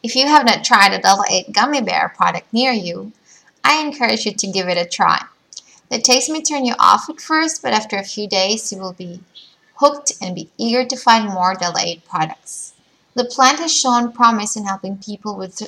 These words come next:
certain medical problems. Delta eight is not a sweet candy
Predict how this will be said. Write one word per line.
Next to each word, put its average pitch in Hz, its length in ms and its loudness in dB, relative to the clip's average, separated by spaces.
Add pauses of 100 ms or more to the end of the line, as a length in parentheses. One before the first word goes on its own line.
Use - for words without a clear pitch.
certain 247 460 2
medical 190 440 -4
problems. - 840 -2 (380)
Delta 208 260 0
eight 214 360 -2
is 196 220 -6
not 190 180 0
a 190 40 -6
sweet 302 340 -2
candy 269 520 -2